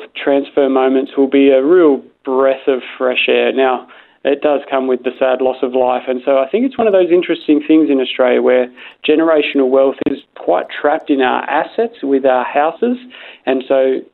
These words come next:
that, I guess, opportunity to look at ways to release, uh, assets and maybe it's incentivising older generations into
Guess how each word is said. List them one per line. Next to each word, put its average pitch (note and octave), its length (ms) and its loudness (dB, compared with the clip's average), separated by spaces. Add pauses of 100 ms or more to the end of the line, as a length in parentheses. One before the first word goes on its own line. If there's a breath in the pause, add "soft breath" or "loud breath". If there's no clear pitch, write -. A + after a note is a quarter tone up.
that, G#3 280 -4 (360)
I D3+ 100 -4
guess, C#3 180 -2 (220)
opportunity C#3+ 640 0
to C#3 60 -2
look C#3+ 180 0
at C3+ 100 -2
ways C#3 300 0 (100)
to C#3 100 -2
release, C3+ 500 0 (600 loud breath)
uh, B2+ 40 -8 (180)
assets C#3+ 520 -2
and B2+ 380 -2 (280)
maybe C#3+ 240 2
it's - 100 -2
incentivising C#3+ 800 0
older C#3 180 2
generations C3 680 0 (160)
into C#3 580 2